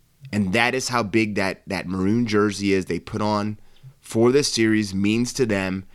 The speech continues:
and how this team has proven time and time again how they can lift their game for the big moments. So it's very, very exciting. But those are the guns of the week,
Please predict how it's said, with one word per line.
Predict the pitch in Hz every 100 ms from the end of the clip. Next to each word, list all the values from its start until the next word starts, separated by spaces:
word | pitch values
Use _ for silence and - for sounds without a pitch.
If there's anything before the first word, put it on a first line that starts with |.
| - _
and | 98 92
how | 104 113 110
this | 95 87 117 123
team | - 131 117 107 107 - -
has | 98
proven | - 113 101
time | 92 101 107
and | 127
time | 127 123
again | 135 98 90 95 - -
how | -
they | 104
can | 98 95
lift | 98 104 -
their | 110
game | 95 85 71 85 _ _ _ _ _ _ _ _ _ _
for | - 104
the |
big | 85 95
moments. | 90 78 76 - - - _ _ _ _ _ _ _ _ _ _ _ _ _ -
So | -
it's | 127
very, | 101 151
very | 143 120
exciting. | 98 - 104 90 82 - - -
But | 143
those | 185 208
are | 202
the | 170
guns | 107 170 165 160 156 - 131 107 - - - - -
of | 117 117
the | 117
week, | 107 123 156 -